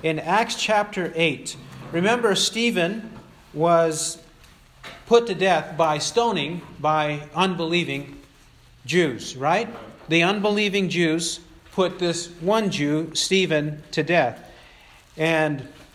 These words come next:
he was a believer. Stephen was a believer.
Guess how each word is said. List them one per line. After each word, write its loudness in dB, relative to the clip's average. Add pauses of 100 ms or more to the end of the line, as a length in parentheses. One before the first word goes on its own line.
(720)
he 0
was 2
a -2
believer. 0 (680)
Stephen 0
was 2
a 0
believer. 0